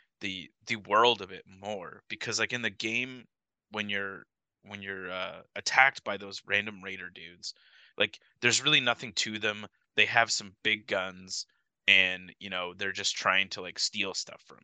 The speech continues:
you, right? And I feel like this kinda, like, puts a face to them now. It's like, okay, they, they're like, "Hey, people have come into our house,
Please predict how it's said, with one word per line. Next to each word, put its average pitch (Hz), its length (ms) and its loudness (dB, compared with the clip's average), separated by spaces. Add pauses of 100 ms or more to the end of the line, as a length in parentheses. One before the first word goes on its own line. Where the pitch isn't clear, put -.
you, - 60 -20 (260)
right? 104 280 2 (540)
And 92 460 2 (420)
I 110 60 -2
feel 151 160 2
like 139 120 2
this 117 140 -2
kinda, 120 240 -2
like, 104 200 -8
puts - 220 -8
a 107 40 -10
face - 420 -4
to 147 100 -2
them 147 200 -10
now. 147 220 0
It's 120 120 -6
like, - 200 -8
okay, 113 280 -2
they, 104 320 -8 (140)
they're 104 160 -2
like, 104 220 -4
"Hey, 110 220 -2 (120)
people 135 320 -6
have 123 160 -2
come 113 200 -6
into 110 340 -6
our 120 340 6
house, - 520 -4